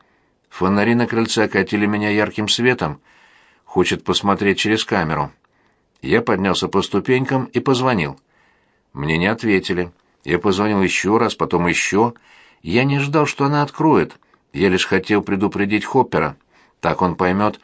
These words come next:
что пора сматываться. Я бодро сбежал с крыльца, зашагал к Парк-авеню. На углу перешел дорогу и обнаружил Нору на прежнем месте. "Он внутри", прошептала она.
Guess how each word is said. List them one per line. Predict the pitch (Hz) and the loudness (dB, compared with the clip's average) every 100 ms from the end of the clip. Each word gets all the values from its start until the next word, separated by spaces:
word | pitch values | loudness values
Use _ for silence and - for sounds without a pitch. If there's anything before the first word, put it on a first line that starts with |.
| - - | -20 -20
что | - - | -10 -4
пора | 90 104 104 | 0 0 0
сматываться. | 135 147 147 87 80 - 73 - _ _ _ _ | 0 0 2 0 0 -2 -6 -8 _ _ _ _
Я | - 131 | -2 0
бодро | 147 139 117 101 | 2 2 2 0
сбежал | 92 101 104 95 | 0 0 2 0
с | |
крыльца, | - 101 98 135 143 - _ - _ - | 0 -2 0 -2 -2 -6 _ -20 _ -12
зашагал | 69 92 - 95 107 98 | -2 0 0 0 0 -2
к | |
Парк-авеню. | - 101 - 110 123 90 - _ _ _ _ _ _ - | 0 0 2 2 2 0 -4 _ _ _ _ _ _ -8
На | 76 90 | -2 2
углу | 90 92 117 | 2 4 2
перешел | 101 90 - 95 | 2 2 2 0
дорогу | 82 87 87 87 113 123 _ _ _ _ - | 2 2 2 0 -2 -6 _ _ _ _ -2
и | |
обнаружил | 82 82 92 95 85 90 | 0 2 2 2 2 0
Нору | 87 87 101 | 0 2 2
на | 101 | 0
прежнем | 98 104 101 113 139 | 0 -2 -2 -2 0
месте. | 160 143 73 - _ _ _ _ _ - | -2 -2 -6 -10 _ _ _ _ _ -6
"Он | 85 95 | 0 0
внутри", | 90 113 113 147 147 123 _ _ - | 0 -2 -2 -2 -2 -4 _ _ -6
прошептала | 76 - 92 - 87 87 | -2 -2 -2 0 2 2
она. | 85 78 | 0 -4